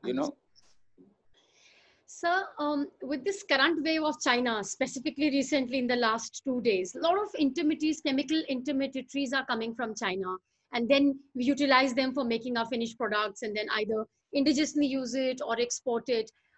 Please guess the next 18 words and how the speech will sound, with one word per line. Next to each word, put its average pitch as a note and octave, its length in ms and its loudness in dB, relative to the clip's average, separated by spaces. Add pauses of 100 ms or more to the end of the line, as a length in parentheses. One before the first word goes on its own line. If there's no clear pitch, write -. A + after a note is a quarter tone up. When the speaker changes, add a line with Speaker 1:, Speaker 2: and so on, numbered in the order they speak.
Speaker 2:
How F#4+ 200 4
do G#4 100 4
you A4 180 2
think E4+ 260 0
this F4 160 -4
pattern C#4+ 380 2
is C#4 120 0
going C#4 220 0
to C#4 120 -4
change B3+ 220 0
going A#3+ 260 -2
forward, G3+ 440 -2
sir? F#3+ 260 -4 (720)
Speaker 1:
See, A3+ 440 6 (580)
it E3+ 140 6
is G3 180 12
entirely F3+ 540 8
possible. B2 560 -2